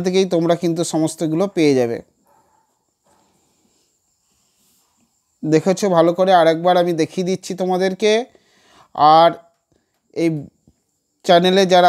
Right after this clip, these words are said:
আজকে নতুন, তারা অবশ্যই চ্যানেলটিকে সাবস্ক্রাইব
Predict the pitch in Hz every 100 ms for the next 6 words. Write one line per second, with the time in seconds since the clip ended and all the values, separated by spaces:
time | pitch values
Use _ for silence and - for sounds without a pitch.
0 | 175 165 175 165 160 208 220 233 233 -
1 | 160 156 160 175 - 208 208 226 240 _
2 | _ _ _ 170 165 175 170 175 180 180
3 | - 156 - - 190